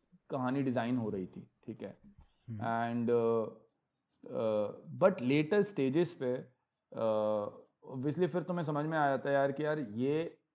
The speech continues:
Speaker 1: ठीक है, learning के लिए starting point सही है, पर यार at the end यार you are a professional writer, ठीक है। तो
Speaker 2: Right।
Speaker 1: आप, uh, मेरे हिसाब से आपको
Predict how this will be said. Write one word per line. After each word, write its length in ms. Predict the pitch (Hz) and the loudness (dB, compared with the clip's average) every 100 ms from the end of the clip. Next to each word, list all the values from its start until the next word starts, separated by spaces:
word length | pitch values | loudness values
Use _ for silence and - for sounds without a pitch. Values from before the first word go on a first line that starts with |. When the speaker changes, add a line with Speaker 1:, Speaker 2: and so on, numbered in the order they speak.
| _ - | _ -2
Speaker 1:
ठीक 180 | 165 139 | 0 2
है, 80 | |
learning 440 | 120 123 127 143 147 | 2 2 2 0 -2
के 80 | 147 | -2
लिए 140 | 151 | -4
starting 560 | 147 120 120 120 143 151 | -2 -2 -2 -2 -6 -4
point 300 | 127 143 151 | -4 -4 -4
सही 260 | 117 104 | -4 -6
है, 80 | 98 | -8
पर 320 | - - 127 | -14 -14 -6
यार 240 | 135 143 - | 0 0 -2
at 140 | 117 110 | -4 -2
the 280 | 135 147 143 | 0 0 0
end 100 | 139 | 0
यार 160 | 139 | 0
you 160 | 131 123 | 2 0
are 240 | 127 131 | 0 0
a 80 | 139 | -2
professional 600 | 117 113 110 101 127 123 | -4 -8 -8 -8 -6 -4
writer, 400 | 110 92 - 98 - _ - | -6 -10 -10 -12 -14 _ -18
ठीक 180 | 104 110 | -14 -12
है। 180 | 95 _ _ _ _ | -14 _ _ _ _
तो 100 | 135 | -8
Speaker 2:
Right। 140 | 135 113 | -6 2
Speaker 1:
आप, 480 | 120 127 147 147 - | 6 6 6 0 -6
uh, 380 | 143 143 143 | -2 2 2
मेरे 240 | 123 135 170 | 2 4 4
हिसाब 280 | 139 117 95 | 4 0 -2
से 240 | 73 - | -8 -10
आपको 800 | - 71 76 - - 139 208 - | -4 -2 -4 -4 2 2 2 -4